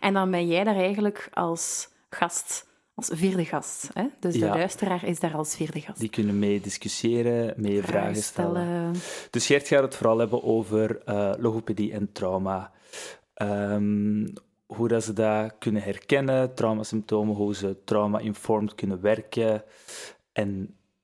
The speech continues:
Speaker 2: nog veel andere dingen, maar ik wil nog niet
Speaker 1: Nee.
Speaker 2: te ve-, il-, niet te veel in detail, in
Speaker 1: N-,
Speaker 2: detail treden.
Speaker 1: nee, want we weten eigenlijk op voorhand ook nooit wel dat gesprek, welke
Speaker 2: Nee.
Speaker 1: kant dat, dat opgaat, hè. Met een echte podcast
Speaker 2: Nee.
Speaker 1: is dat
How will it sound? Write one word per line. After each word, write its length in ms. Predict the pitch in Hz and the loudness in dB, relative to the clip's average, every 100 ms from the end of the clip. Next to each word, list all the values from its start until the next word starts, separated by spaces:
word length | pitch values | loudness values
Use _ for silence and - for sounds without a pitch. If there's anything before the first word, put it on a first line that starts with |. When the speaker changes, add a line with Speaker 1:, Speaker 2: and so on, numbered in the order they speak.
| _ | _
Speaker 2:
nog 320 | - 104 98 - | -4 -2 -2 0
veel 220 | 107 92 | -2 0
andere 340 | 104 104 107 | -2 0 0
dingen, 220 | 113 120 | 0 0
maar 100 | 110 | -2
ik 100 | 101 | -4
wil 100 | - | -2
nog 180 | 101 98 | -2 0
niet 680 | 104 131 131 185 202 196 196 | -4 0 2 2 2 0 -2
Speaker 1:
Nee. 140 | 180 165 | -8 -4
Speaker 2:
te 120 | 156 - - | -6 -6 -10
ve-, 240 | 190 110 - - - | 0 0 -2 -16 -2
il-, 280 | 170 139 - - 123 | -2 0 -6 -12 -2
niet 120 | 190 | 0
te 80 | 190 | 0
veel 120 | 131 135 | 2 2
in 60 | |
detail, 380 | 123 - - - - | 2 0 0 -2 -6
in 160 | 185 | -4
Speaker 1:
N-, 20 | 123 | -2
Speaker 2:
detail 340 | 120 - - | 0 0 -2
treden. 300 | - - 190 | -4 -2 2
Speaker 1:
nee, 160 | 196 208 | 4 4
want 180 | 220 | 2
we 60 | 214 | 4
weten 200 | 196 190 | 4 4
eigenlijk 260 | 170 208 233 | 2 2 2
op 140 | 202 | 0
voorhand 420 | - 202 226 185 175 | 2 2 4 2 0
ook 140 | - | 0
nooit 220 | 190 214 | 0 2
wel 180 | 220 180 | 2 0
dat 140 | 165 156 | 0 -4
gesprek, 540 | 160 - 180 208 - - | -4 -4 -2 -4 -6 -10
welke 300 | - 175 190 | -2 2 4
Speaker 2:
Nee. 120 | 185 | 6
Speaker 1:
kant 160 | 160 254 | 6 4
dat, 100 | 254 | 2
dat 100 | 160 | 2
opgaat, 400 | 147 - 156 - | -2 0 -2 0
hè. 140 | 190 | 2
Met 160 | 196 175 | 4 4
een 60 | 180 | 2
echte 240 | 190 - | 0 -6
podcast 460 | - 170 147 208 - | -2 2 4 2 0
Speaker 2:
Nee. 100 | 185 | 0
Speaker 1:
is 80 | |
dat 60 | 165 | 2